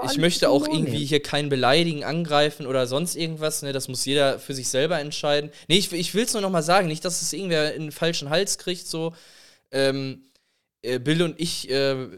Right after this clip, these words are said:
Speaker 2: sagen natürlich auch unsere eigene Meinung und machen uns dann auch ein bisschen darüber witzig oder nehmen es mit Humor.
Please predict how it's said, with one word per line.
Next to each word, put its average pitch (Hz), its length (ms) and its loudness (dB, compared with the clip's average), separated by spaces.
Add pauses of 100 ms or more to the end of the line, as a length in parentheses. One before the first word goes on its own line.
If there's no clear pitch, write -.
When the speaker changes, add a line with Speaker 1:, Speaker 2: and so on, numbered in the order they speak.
(140)
Speaker 2:
sagen 139 280 4
natürlich 160 400 0
auch 139 80 2
unsere 139 260 -2
eigene 143 240 0
Meinung 175 500 0
und 139 300 -6
machen 147 280 0
uns 147 220 -4
dann 143 220 2
auch 139 180 0
ein - 60 -10
bisschen 151 220 -2
darüber 135 300 0
witzig 170 360 -4
oder 135 120 2
nehmen 139 160 0
es 156 120 -6
mit 135 140 -8
Humor. 131 380 -2